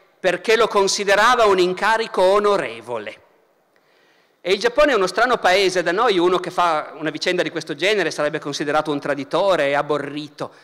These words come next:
Invece i giapponesi ammirano quelli che muoiono per le loro idee. Ozaki è un personaggio famoso in Giappone e nel dopoguerra era quasi una specie di eroe nazionale. Subito dopo la guerra sua moglie pubblicò un libro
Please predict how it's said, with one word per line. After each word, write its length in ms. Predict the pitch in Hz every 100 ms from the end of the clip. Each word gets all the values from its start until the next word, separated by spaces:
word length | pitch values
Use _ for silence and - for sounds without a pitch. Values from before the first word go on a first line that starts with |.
| _ _
Invece 260 | 196 294 294
i 60 |
giapponesi 480 | 214 214 233 285 240
ammirano 520 | 226 233 302 294 262
quelli 240 | 226 233 233
che 140 | 220
muoiono 400 | 214 233 247 233
per 160 | - 185
le 80 |
loro 220 | 190 180 180
idee. 520 | 175 135 117 113 110 _ _ _ _ _ _ _
Ozaki 400 | 170 254 302 302
è 60 |
un 100 | 196
personaggio 540 | 185 185 214 220 262 247
famoso 540 | - 214 208 156 143
in 100 | 135
Giappone 680 | 139 131 - 135 135 151 240 - _ _ _ _ _
e 440 | - 196 190 - -
nel 220 | 190 233
dopoguerra 640 | 185 240 220 220 262 294 269
era 200 | 196 185
quasi 220 | 240 254
una 120 | 240
specie 260 | 185 220 233
di 80 | 185
eroe 220 | 180 294
nazionale. 600 | 185 180 196 170 156 170
Subito 340 | - 285 302
dopo 200 | 214 240
la 80 | 233
guerra 380 | 190 156 151 156
sua 180 | - 190
moglie 500 | 208 240 262 254 226 - - - _
pubblicò 640 | _ 247 240 247 - 262 220
un 120 | 214
libro 580 | 220 277 285 277 269